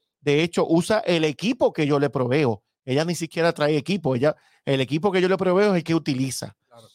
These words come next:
Speaker 1: Le exijo, ¿verdad? Tiene, eh, licencia de vacaciones, le pago los quince y los treinta, tiene una W dos, eso, eso es otro de los criterios que dice el tribunal.
Speaker 2: Seguro
Speaker 1: La
Speaker 2: social.
Speaker 1: forma de compensación, seguro social.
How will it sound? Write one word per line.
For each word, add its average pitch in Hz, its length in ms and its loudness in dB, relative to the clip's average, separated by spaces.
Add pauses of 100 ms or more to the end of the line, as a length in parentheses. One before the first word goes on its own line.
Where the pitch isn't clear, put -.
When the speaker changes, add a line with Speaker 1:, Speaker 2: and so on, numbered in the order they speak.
(200)
Speaker 1:
Le 143 140 0
exijo, 165 420 0
¿verdad? 170 220 2
Tiene, 175 340 0 (300)
eh, 147 300 0
licencia 143 440 0
de 170 60 6
vacaciones, 139 640 0 (360)
le 147 140 2
pago 156 300 2
los 196 140 0
quince 180 320 -2
y 190 40 0
los 180 200 0
treinta, 151 520 -4 (540)
tiene 185 260 2
una 196 200 2
W 185 440 -2
dos, 160 420 -2 (180)
eso, - 320 -4
eso 120 200 -4
es 156 40 2
otro 196 180 0
de 185 60 2
los 156 80 -2
criterios 151 360 -4
que 135 100 -2
dice 131 180 -4
el 135 60 -10
tribunal. 123 520 -6
Speaker 2:
Seguro 135 300 -14 (120)
Speaker 1:
La 135 120 -4
Speaker 2:
social. 156 160 -6
Speaker 1:
forma 170 440 -2
de 160 120 -4
compensación, 127 1040 -2 (360)
seguro 135 400 0
social. 151 600 -2